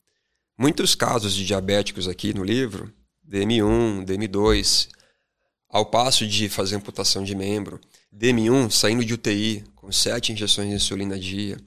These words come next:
pacientes com obesidade grau três, é, s-, só aumentando gradativamente as medicações, entrando pra insulina, todos que fizeram uso do low carb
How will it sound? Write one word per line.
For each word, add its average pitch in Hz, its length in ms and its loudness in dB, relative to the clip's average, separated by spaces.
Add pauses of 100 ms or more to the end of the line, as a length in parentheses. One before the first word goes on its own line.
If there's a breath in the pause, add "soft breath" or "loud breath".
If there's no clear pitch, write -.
(320 soft breath)
pacientes 117 560 2
com 101 80 -2
obesidade 101 560 -2
grau 101 200 -2
três, 101 640 0 (180)
é, 101 200 -6 (600)
s-, - 200 -2 (180)
só - 240 2
aumentando 131 920 4
gradativamente 104 1040 0
as 98 160 0
medicações, 104 640 0
entrando 117 480 0
pra - 140 -4
insulina, 107 520 -2 (400 soft breath)
todos 180 280 4
que - 80 -6
fizeram 104 420 2
uso 92 140 -4
do 95 80 -6
low 92 160 -8
carb 117 340 -2